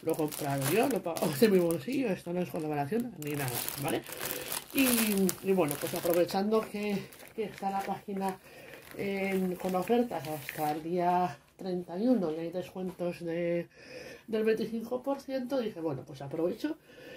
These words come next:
y, y me cojo algo". Y la verdad, bueno, yo no había comprado nunca en, en esta tienda online. Las telas realmente siempre me las había cogido en, en AliExpress, pero sí que es cierto que ya hacía ti-, llevaba tiempo mirando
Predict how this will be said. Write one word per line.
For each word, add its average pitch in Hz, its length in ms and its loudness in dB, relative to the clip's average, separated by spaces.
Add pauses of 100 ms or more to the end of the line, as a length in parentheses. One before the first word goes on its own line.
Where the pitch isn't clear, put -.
(180)
y, 226 580 2
y 202 40 -8
me 214 120 -6
cojo 240 280 -2
algo". 175 320 -2 (120)
Y 185 120 0
la 185 140 6
verdad, 196 260 8 (300)
bueno, 208 160 0 (120)
yo 247 240 10
no 202 80 4
había 196 180 4
comprado 190 360 2
nunca 190 440 2 (240)
en, 190 340 6 (180)
en 190 160 0
esta 190 280 -4
tienda 302 440 0 (120)
online. 240 400 0 (600)
Las 175 220 4
telas 202 280 2
realmente 185 500 2
siempre 185 280 -2
me 175 100 2
las 165 160 -2
había 185 180 0
cogido 202 520 -4 (560)
en, 202 440 6 (220)
en 208 160 0
AliExpress, 208 500 2 (440)
pero 247 240 8
sí 240 100 -2
que 220 100 0
es 220 80 -2
cierto 226 280 -2
que 175 120 0
ya 196 200 2
hacía 190 320 -4
ti-, - 120 -12
llevaba 180 360 0
tiempo 196 320 0
mirando 190 640 6